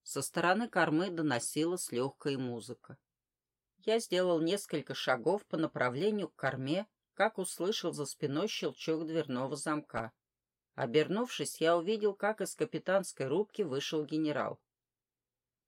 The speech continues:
Походка его была тяжелой,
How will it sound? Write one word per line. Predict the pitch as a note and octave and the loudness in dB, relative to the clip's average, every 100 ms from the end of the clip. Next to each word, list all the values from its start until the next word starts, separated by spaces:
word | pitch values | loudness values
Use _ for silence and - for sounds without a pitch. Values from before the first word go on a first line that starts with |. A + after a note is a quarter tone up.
| _ _ _ _ _ _ - | _ _ _ _ _ _ -6
Походка | D#3 - A#3+ - A3 | -4 4 4 4 4
его | G#3 G#3 | 6 4
была | F#3+ G3 G3 | 6 6 6
тяжелой, | G#3+ G3 G#3 E3+ A#2+ A#2 | 4 2 4 4 0 -6